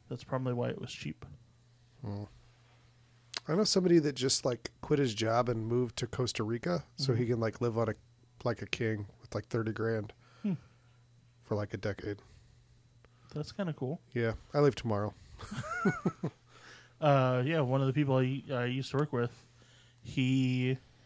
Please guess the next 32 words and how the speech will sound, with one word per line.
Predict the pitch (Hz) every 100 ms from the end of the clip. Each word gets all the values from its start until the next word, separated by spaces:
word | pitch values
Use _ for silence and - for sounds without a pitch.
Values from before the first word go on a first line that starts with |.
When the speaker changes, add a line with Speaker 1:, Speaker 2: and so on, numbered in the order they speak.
| - - - - - - - - -
Speaker 1:
left | 131 143 160 -
the | 147
company | 147 147 135 143 139 135
to | 135
go | 127 123
somewhere | 143 135 127 123
else, | 117 117 - -
and | 127 123
then | 123 120 120 120 120 - - _ _ _ _ _ - - _ -
they | 135 131
wanted | 127 131 127
him | 123
back, | 131 131 120 123
and | 117
he | 127
was | 123 120
like, | 120 123
"Look, | 135 -
the | 127
only | 127
way | 127
I'll | 120
be | 120
b-, | 113 -
I'll | - 123 120
come | - 123
back | 123 127 113
is | 117
if | 117 -
you | 120
let | 117 113
me | 120 120 117